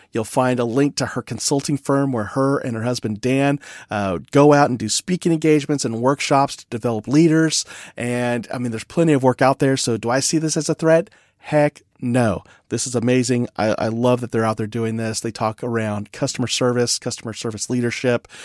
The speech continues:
uh, all those good things, building culture. Uh, you'd be, if your company can afford to bring them in, bring them in. That's what I'm saying. Uh, so check out the show notes. Again, that's beyond the rut dot com slash three nine one.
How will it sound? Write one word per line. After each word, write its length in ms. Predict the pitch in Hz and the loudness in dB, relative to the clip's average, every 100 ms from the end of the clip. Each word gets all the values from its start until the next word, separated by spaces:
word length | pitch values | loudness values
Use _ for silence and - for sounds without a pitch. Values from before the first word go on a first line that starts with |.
| - - | -16 -12
uh, 240 | - 107 - - | -6 -4 -4 2
all 220 | 139 135 | 4 4
those 180 | 113 - | 2 0
good 200 | 107 - | -6 -2
things, 380 | 104 101 101 | -2 -2 -6
building 400 | - 143 135 117 | -2 2 4 2
culture. 560 | 104 - 107 - 110 104 - - _ - | -4 -4 -6 -4 -4 -6 -10 -20 _ -4
Uh, 180 | 107 - - | -4 -4 -6
you'd 400 | 123 - 170 165 | -12 2 4 4
be, 220 | 151 127 _ _ _ _ - | 0 0 _ _ _ _ -4
if 140 | 139 | 0
your 120 | - | -2
company 320 | - 208 180 | 2 4 4
can 100 | 151 | 2
afford 220 | 143 139 123 | 0 0 0
to 40 | |
bring 140 | 127 | 0
them 120 | 123 123 | 2 2
in, 240 | 123 127 | 0 -4
bring 380 | 123 123 120 117 | -10 -2 0 2
them 120 | 101 | 0
in. 260 | 104 95 98 | -2 -4 -6
That's 200 | 113 113 | -6 -4
what 120 | 113 | -6
I'm 80 | 95 | -6
saying. 320 | - 107 - _ - - - - | -8 -8 -10 _ -20 -20 -10 -2
Uh, 140 | 117 | 2
so 140 | - 165 | 4 6
check 180 | 185 | 6
out 80 | 175 | 4
the 60 | 170 | 2
show 180 | - 185 | 4 6
notes. 220 | 180 165 | 4 2
Again, 260 | 139 156 | 2 2
that's 160 | 135 110 | 2 -2
beyond 500 | - 123 127 156 180 - | -2 0 4 4 2 -2
the 140 | 120 | 0
rut 240 | 127 160 | 4 6
dot 180 | 170 160 | 4 2
com 300 | - 165 190 | 4 4 4
slash 400 | - 123 104 104 | 0 -2 -2 -6
three 480 | - 127 135 135 143 - | -6 0 2 0 -2 -4
nine 480 | 120 113 107 104 104 | 0 0 0 -2 2
one. 360 | 143 175 180 | 6 6 4